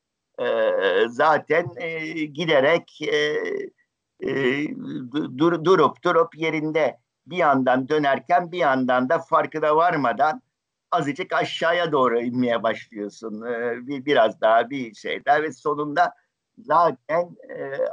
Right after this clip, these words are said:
algılaman, e, etrafındaki olayları giderek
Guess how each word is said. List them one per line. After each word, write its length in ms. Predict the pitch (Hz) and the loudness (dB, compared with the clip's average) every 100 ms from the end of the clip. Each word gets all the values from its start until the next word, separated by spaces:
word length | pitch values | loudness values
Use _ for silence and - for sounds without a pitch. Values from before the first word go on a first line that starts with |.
| - | 0
algılaman, 800 | 139 147 143 143 135 156 170 165 | 2 2 2 2 4 2 0 -6
e, 440 | 156 151 147 147 147 139 | -10 -8 -10 -10 -12 -12
etrafındaki 640 | - 131 127 127 120 - | -6 -2 -2 -2 -8 -6
olayları 480 | 131 127 123 127 156 | -4 0 -2 -4 -10
giderek 400 | 147 127 123 | -10 -6 -6